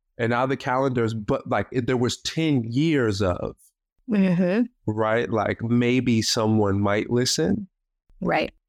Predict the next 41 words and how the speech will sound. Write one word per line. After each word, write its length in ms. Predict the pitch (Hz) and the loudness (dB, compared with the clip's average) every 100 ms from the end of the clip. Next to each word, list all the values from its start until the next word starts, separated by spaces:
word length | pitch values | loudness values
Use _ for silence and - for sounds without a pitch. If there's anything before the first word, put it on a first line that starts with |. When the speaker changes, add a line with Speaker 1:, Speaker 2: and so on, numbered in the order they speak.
| _ _ | _ _
Speaker 1:
And 160 | 117 117 | -2 0
now, 300 | 117 123 120 | 0 0 2
like, 220 | 113 104 | 2 0
that 160 | 107 101 | -2 -4
the 60 | |
corner 380 | 98 170 220 131 | -4 -2 0 0
is 120 | 107 | -2
turned, 480 | - 98 95 95 98 - _ _ _ | -2 0 0 0 -4 -16 _ _ _
you 100 | 117 | 0
know 60 | 113 | 2
what 80 | 113 | 2
I 60 | |
mean? 320 | 120 139 151 135 | 2 2 2 2
And 120 | 110 | 0
I 40 | |
think 200 | 104 117 | 0 0
the 80 | 113 | 0
same 320 | 107 110 127 | -2 0 2
about 380 | 127 113 117 113 - _ _ | 2 0 0 -2 -6 _ _
whatever 360 | 113 117 123 135 | 0 0 2 2
initiative 440 | 123 120 127 117 | 2 0 0 0
or 100 | 117 | 0
imperative 440 | 113 123 123 117 | 0 0 0 2
we're 160 | 110 110 | 0 0
aiming 240 | 113 123 | 2 0
for, 280 | 117 117 110 | 0 0 2
whatever 240 | 107 107 107 | 2 0 -2
community 540 | - 107 120 123 117 | -2 0 2 2 2
change, 420 | 113 113 117 110 | 0 0 0 -2
whatever 260 | 104 101 95 | -2 -2 -2
institutional 720 | - 120 - - 123 120 123 117 | 0 -2 -4 -2 0 0 0 -2
change, 380 | - 117 113 | -2 0 0
like, 160 | 110 101 | 0 0
you 100 | 120 | 0
have 240 | 120 117 | 0 -6
to 80 | - | -2
be 160 | 107 107 | 0 2
willing 320 | 110 113 110 | 2 0 0
to 100 | - | -2
do 260 | 104 113 120 | -2 2 2
it 100 | 107 | 0